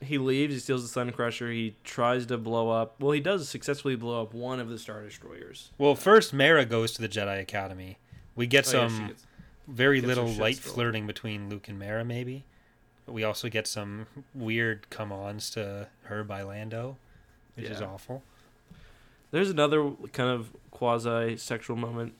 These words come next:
Speaker 1: where, uh, Lando's like, "Mara, I thought you hated Han." And Mara's like, "Oh, we came to an agreement,"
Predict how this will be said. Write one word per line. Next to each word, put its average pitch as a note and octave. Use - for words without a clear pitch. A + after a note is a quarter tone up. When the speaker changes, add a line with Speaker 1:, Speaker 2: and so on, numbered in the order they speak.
Speaker 1:
where, A#2
uh, G#2+
Lando's B2+
like, C3
"Mara, F#3+
I G#3+
thought G#3+
you G3+
hated F#3+
Han." C#3+
And A2+
Mara's A2+
like, A2
"Oh, B2+
we C3+
came C3
to A#2
an A2+
agreement," A2